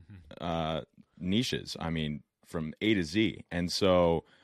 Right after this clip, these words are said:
Speaker 2: I'm, I'm starting to realize that I, I need to kinda niche down and, and develop that ideal avatar that I
Speaker 1: Yeah.
Speaker 2: wanna work with to, um,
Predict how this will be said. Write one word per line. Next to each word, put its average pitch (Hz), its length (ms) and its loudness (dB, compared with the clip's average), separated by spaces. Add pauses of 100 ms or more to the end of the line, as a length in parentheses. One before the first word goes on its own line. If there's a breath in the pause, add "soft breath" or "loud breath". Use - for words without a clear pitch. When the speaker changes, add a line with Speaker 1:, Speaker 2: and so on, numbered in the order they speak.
(260 soft breath)
Speaker 2:
I'm, 95 180 0
I'm 92 120 2
starting 117 260 4
to 90 60 4
realize 92 600 6
that 85 340 2
I, 90 320 -2
I - 20 0
need 90 360 0
to 87 380 0
kinda 92 240 -2
niche 82 280 0
down 87 380 2
and, 76 180 -2
and 78 100 -2
develop 80 420 0
that 76 200 -2
ideal 80 500 0
avatar 78 560 -2
that 71 160 -4
I 71 60 -4
Speaker 1:
Yeah. 71 60 -4
Speaker 2:
wanna 73 180 -4
work 80 320 -2
with 69 380 -6
to, 73 480 -4 (500 soft breath)
um, 73 680 -4